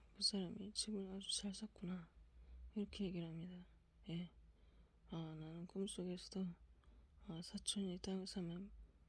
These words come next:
배가 아픈 한국인의 그런 마인드가 아니에요. 나는 진짜,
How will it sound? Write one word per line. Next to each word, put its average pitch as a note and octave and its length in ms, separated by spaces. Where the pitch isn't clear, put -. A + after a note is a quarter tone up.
배가 F#3 240
아픈 F#3 320
한국인의 G3+ 640
그런 F3 280
마인드가 E3+ 460
아니에요. D#3+ 400
나는 F3 360
진짜, F#3 560